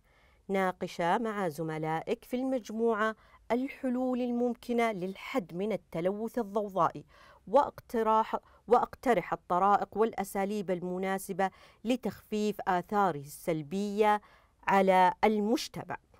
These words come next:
الآن نتناقش سويًا في هذا الحل. ما هي الإجابة الصحيحة؟ أريد الاستماع إلى الإجابات.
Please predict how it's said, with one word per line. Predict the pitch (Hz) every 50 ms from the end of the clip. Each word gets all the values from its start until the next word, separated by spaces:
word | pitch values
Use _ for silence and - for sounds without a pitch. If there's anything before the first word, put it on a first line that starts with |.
| _ _ _ _ - -
الآن | 226 226 - - - 196 175 175 208 330 339
نتناقش | 262 254 - 247 240 254 220 170 - - 151 -
سويًا | - - - 196 175 175 185 175 185 196 233 427 466 - _ _ -
في | - 185 170
هذا | 175 185 185 185 156 180
الحل. | 170 - - - 165 170 220 339 571 _ _ _ _ _ _ _ _ _ _ _ _ _ _ _ _ _ _ _ _ _ _ -
ما | - 190 220 226
هي | 233 240 220 208 196
الإجابة | 180 - - 165 170 190 185 175 185
الصحيحة؟ | - - - 190 - - 196 180 180 - - 247 403 508 - _ _ _ _ _ _ _ _ _ _ _ _ _ _ _ _ _ _ _ _ _ _ _ _ _ _ _ _ _ _ _ _ _ -
أريد | 202 202 202 190 165
الاستماع | 196 190 - 180 - - - 208 196 202 185
إلى | 160 - - 170 185
الإجابات. | 185 - 165 - 196 185 175 - 180 185 220 320 440 480 _ -